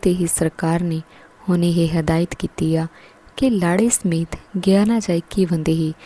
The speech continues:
ਲਾੜੀ ਨੂੰ ਵਿਆਹ ਕੇ ਲਿਆ ਸਕਦੇ ਹਨ। ਤੁਸੀਂ ਫਿਕਰ ਨਾ ਕਰੋ, ਹੋ ਸਕਦਾ ਰੱਬ ਕੁੜਮਾਂ ਦੇ ਮਨ ਮਿਹਰ ਪਾ ਦੇਵੇ ਤੇ ਉਹ ਲਾਕਡਾਊਨ 'ਚ ਵਿਆਹ ਕਰਨ ਲਈ ਰਾਜ਼ੀ ਹੋ ਜਾਣ। ਹੁਣ ਆਪਣੇ ਚਾਚੇ ਦੀ ਪੋਤੀ ਦਾ ਵੀ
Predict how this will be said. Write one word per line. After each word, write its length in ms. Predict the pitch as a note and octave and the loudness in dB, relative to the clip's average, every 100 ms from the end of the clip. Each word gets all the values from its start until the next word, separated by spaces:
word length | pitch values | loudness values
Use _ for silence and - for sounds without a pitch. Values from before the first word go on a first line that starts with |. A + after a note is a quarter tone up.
| - - - | -20 -14 0
ਲਾੜੀ 320 | F#3 F#3+ G3 | 2 4 4
ਨੂੰ 180 | G#3+ F3+ D#3+ | 4 2 2
ਵਿਆਹ 180 | D#3+ E3 | 0 0
ਕੇ 100 | F#3+ | -4
ਲਿਆ 220 | E3+ E3 | 0 -2
ਸਕਦੇ 400 | E3 D#3+ E3 E3 | -2 -6 -6 -4
ਹਨ। 220 | D#3+ D#3 D#3 - - - - - - | -4 -4 -6 -12 -20 -20 -20 -20 -12
ਤੁਸੀਂ 260 | F#3 - | -6 -4
ਫਿਕਰ 360 | F3 F3 - F3 | -2 -2 0 0
ਨਾ 180 | E3 F#3 | 0 -4
ਕਰੋ, 320 | G#3+ G#3 F#3+ - - - - - | 0 0 -2 -8 -20 -20 -10 2
ਹੋ 140 | B3 | 4
ਸਕਦਾ 400 | C4+ C4 B3 A3 | 4 0 0 0
ਰੱਬ 120 | G#3 F#3+ - | 0 0 2
ਕੁੜਮਾਂ 360 | F3+ E3+ F#3+ | 2 2 0
ਦੇ 140 | F#3 E3+ | 0 -2
ਮਨ 280 | D#3+ D#3+ D#3 | 0 -2 -2
ਮਿਹਰ 360 | D#3+ E3 F#3+ | -2 2 2
ਪਾ 260 | - E3 D#3+ | 2 0 0
ਦੇਵੇ 300 | E3 D#3+ D#3+ - - - - | -2 -2 -6 -10 -20 -20 -6
ਤੇ 120 | B3 | 0
ਉਹ 160 | A#3 B3 | 4 4
ਲਾਕਡਾਊਨ 640 | G3 E3+ F3+ F#3 E3+ E3+ | 4 4 2 -2 -2 -4
'ਚ 140 | D#3+ - | -4 -4
ਵਿਆਹ 220 | F3 E3+ F3 | 0 0 0
ਕਰਨ 200 | F3 E3 | -2 -4
ਲਈ 120 | D#3 D#3+ | -4 -4
ਰਾਜ਼ੀ 320 | E3+ E3 F#3 | -4 -2 -4
ਹੋ 160 | F3 E3 | -2 -2
ਜਾਣ। 260 | D#3+ D#3+ D#3+ - - - - - - - | -2 -4 -8 -14 -20 -20 -20 -20 -14 -2
ਹੁਣ 120 | F3+ | 0
ਆਪਣੇ 320 | E3+ - E3 | 0 0 -4
ਚਾਚੇ 360 | E3 E3+ E3 F#3+ | -2 -4 -4 -4
ਦੀ 140 | E3+ D#3+ | -4 -4
ਪੋਤੀ 340 | - E3 - F3+ | -4 -4 0 0
ਦਾ 140 | F3 | 2
ਵੀ 160 | E3 | 0